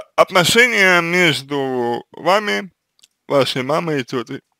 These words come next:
И вы устаёте от обид, а, вашей мамы на тётю. А, по поводу неко-, некоторых вопросов, которые,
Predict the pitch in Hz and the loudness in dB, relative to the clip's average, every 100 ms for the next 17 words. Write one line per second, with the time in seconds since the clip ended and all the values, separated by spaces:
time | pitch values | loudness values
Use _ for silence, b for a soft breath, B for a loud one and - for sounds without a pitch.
0 | _ _ _ _ - B B B B B | _ _ _ _ -20 B B B B B
1 | B B B _ - 147 156 156 147 117 | B B B _ 0 0 2 0 -2 0
2 | 185 302 - 160 156 190 180 139 151 160 | 2 2 2 2 2 0 -2 -2 0 2
3 | 147 139 143 131 - - 127 - 127 127 | 2 2 -2 -6 -8 -14 -12 -8 -6 -2
4 | 127 - 120 127 156 196 180 127 127 139 | -2 -2 -6 -4 -4 -2 -6 -4 -2 -2
5 | 143 - - _ - 123 - - _ _ | -4 -8 -12 _ -4 -4 -6 -20 _ _
6 | _ _ _ _ _ _ _ - - _ | _ _ _ _ _ _ _ -20 -20 _
7 | - 120 120 120 120 117 - - 117 160 | 0 4 4 4 2 0 -2 -6 -6 -2
8 | 170 156 127 123 131 127 - 127 131 127 | -2 -2 -4 -6 -6 -8 -10 -8 -6 -6
9 | - 120 - 131 151 196 202 123 - 117 | -6 -10 -6 -6 -2 -4 -4 -8 -6 -4
10 | 131 135 120 95 104 | -4 -6 -6 -10 -14